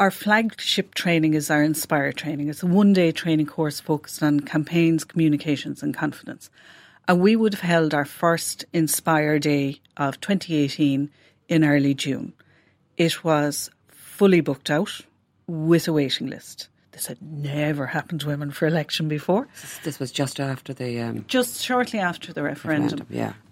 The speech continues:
Speaker 1: And while we didn't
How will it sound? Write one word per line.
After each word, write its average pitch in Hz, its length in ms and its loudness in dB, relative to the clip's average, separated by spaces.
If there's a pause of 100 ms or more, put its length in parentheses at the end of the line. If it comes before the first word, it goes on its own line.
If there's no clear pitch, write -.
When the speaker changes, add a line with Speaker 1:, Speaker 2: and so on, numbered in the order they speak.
(100)
Speaker 1:
And 175 440 2 (1300)
while 185 440 4
we 214 200 2
didn't 180 300 -2